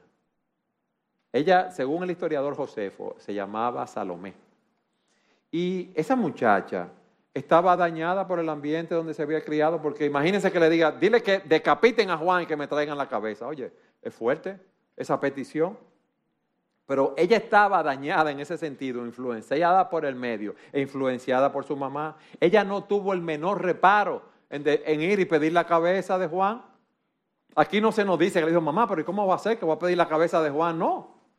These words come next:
Ella salió y pidió la cabeza de Juan, como si ese fuera su deseo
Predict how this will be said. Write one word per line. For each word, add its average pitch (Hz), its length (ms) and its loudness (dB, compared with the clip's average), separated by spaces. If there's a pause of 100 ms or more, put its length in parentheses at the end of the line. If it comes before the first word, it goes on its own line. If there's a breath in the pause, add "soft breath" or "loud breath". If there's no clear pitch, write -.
(140)
Ella 214 220 4
salió 185 500 4 (180 loud breath)
y 160 120 -4
pidió 160 500 0
la 147 240 2
cabeza 147 500 0
de 147 120 -2
Juan, 147 180 -2
como 165 220 -6
si 214 100 -6
ese 262 160 -4
fuera 240 300 0
su 208 140 -4
deseo 190 600 2